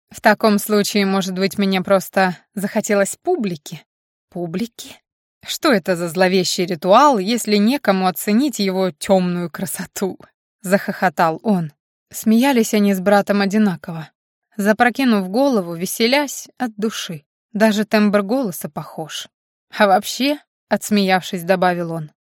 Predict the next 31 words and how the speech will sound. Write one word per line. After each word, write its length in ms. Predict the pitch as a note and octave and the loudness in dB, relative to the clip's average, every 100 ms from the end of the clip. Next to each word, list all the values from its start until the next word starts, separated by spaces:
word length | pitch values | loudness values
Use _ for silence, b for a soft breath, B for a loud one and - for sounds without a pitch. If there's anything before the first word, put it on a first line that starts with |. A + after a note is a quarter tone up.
| _ _ | _ _
«я 300 | F#3 F3+ C4 | -6 0 0
буду 260 | A#3+ A#3 B3 | 2 0 2
не 160 | A#3+ | 4
я, 200 | A3+ D4+ | 4 2
если 360 | A3+ F3 - G3 | 2 -2 -4 -2
не 160 | G3 | -2
сниму 460 | F#3+ G#3 G#3 C4 B3 - | -2 0 2 2 -2 -2
твои 340 | G3 B3 C4+ | 2 2 2
розовые 460 | G3+ F#3+ F#3 F3+ F3 | 0 0 -2 -2 -2
очки. 480 | E3 - F3+ D3 _ _ - | -2 -10 -12 -14 _ _ 0
Ты 100 | A#3 | 2
ведь 180 | B3 | 4
наверняка 600 | A3+ A#3 A3+ A#3 B3 - D#4 | 4 4 4 2 2 0 2
не 140 | G#3+ | 2
в 100 | - | 0
курсе, 380 | - D#4 - F#3 | -4 -4 -4 -2
зачем 400 | F#3 - D#4+ C4+ | 0 0 -2 0
мой 180 | F#3+ F#3 | 0 0
братец 480 | F#3+ A3 - G3 | 2 2 0 -6
приютил 580 | - G#3+ A#3 A#3+ - E3+ | -8 -4 -2 -2 -4 -8
тебя». 360 | - F3+ F3 E3 - _ _ _ _ | -8 -10 -10 -14 -20 _ _ _ _
«Расскажите», 800 | G3 F#3 - G3+ F3+ E3 - G#3+ - _ - | -10 -6 -2 0 -2 -6 -6 -8 -10 _ -8
кивнула 400 | G#3+ F#3 F#3 F3+ | -4 0 0 -2
я. 260 | F3 E3 - _ _ _ | -4 -6 -12 _ _ _
Юрий 320 | - G#3 A#3+ A3+ | -2 0 2 0
сейчас 380 | A#3 G3+ A3+ | -2 -2 -2
был 160 | F#3 G#3+ | 0 0
похож 380 | A#3 A3 B3 A3+ | 0 0 0 -2
на 140 | G#3+ | -2
киношного 520 | G#3 A3 A#3 A3+ G#3+ G3+ | 0 2 2 2 0 2
злодея, 580 | G#3+ G#3+ A3+ C4 F3 | 2 2 0 -2 -2